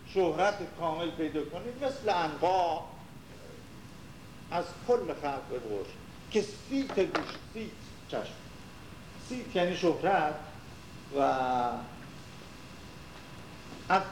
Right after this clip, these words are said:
قاف تا قاف این رسمه که یعنی از این سر دنیا تا اون سر. یه اصطلاح دیگر هم داره، غربی ترین شهر در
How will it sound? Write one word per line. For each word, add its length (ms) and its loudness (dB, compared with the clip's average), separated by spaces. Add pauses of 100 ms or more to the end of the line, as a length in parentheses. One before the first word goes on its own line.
(120)
قاف 260 6 (200)
تا 100 0
قاف 500 4 (2250)
این 360 0
رسمه 520 4 (920)
که 300 4 (680)
یعنی 200 2
از 240 4
این 200 2
سر 100 8
دنیا 380 0
تا 120 -2
اون 240 -4
سر. 80 6 (580)
یه 220 6
اصطلاح 460 4
دیگر 240 2
هم 160 -2
داره، 200 0 (760)
غربی 560 4
ترین 360 -2
شهر 340 0
در 140 2